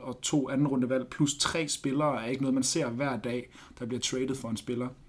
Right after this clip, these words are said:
Øh, men Russell Wilson, øh, har været en, øh, en, en af de mest stabile og bedste quarterbacks igennem de sidste ti år. Han har vundet en Super Bowl med Seattle. Han har været i Pro Bowl flere gange.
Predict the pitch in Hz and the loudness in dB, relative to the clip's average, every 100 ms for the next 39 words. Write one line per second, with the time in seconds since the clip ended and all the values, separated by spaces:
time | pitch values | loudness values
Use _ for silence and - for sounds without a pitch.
0 | - - - - - 123 113 110 110 120 | -20 -20 -20 -20 -14 -8 -6 -4 0 0
1 | 120 123 120 135 156 165 147 131 123 131 | 0 0 -2 2 2 4 2 2 0 -2
2 | 113 107 101 - 123 110 107 101 101 104 | -4 -4 -10 -8 -4 -2 -2 -2 -2 -4
3 | 117 107 98 95 - - - - - 127 | -4 -2 -2 -6 -10 -12 -14 -16 -8 -4
4 | 123 160 147 143 156 147 - - 147 196 | 0 4 4 6 6 6 2 0 4 8
5 | 175 135 117 120 120 120 123 156 156 - | 8 8 4 0 -2 -2 0 0 0 0
6 | 147 139 120 135 135 139 147 123 165 160 | 2 2 0 0 0 -2 -4 -2 0 2
7 | 147 123 - - 135 127 135 135 - 143 | 2 -2 -6 -12 -4 0 2 2 0 -2
8 | 123 120 123 - 131 139 135 - 131 123 | 0 2 2 2 0 0 -6 -8 -4 -2
9 | 117 120 117 110 143 139 131 120 135 131 | 0 -2 -4 -2 2 2 0 -2 -2 0
10 | 123 127 | 2 0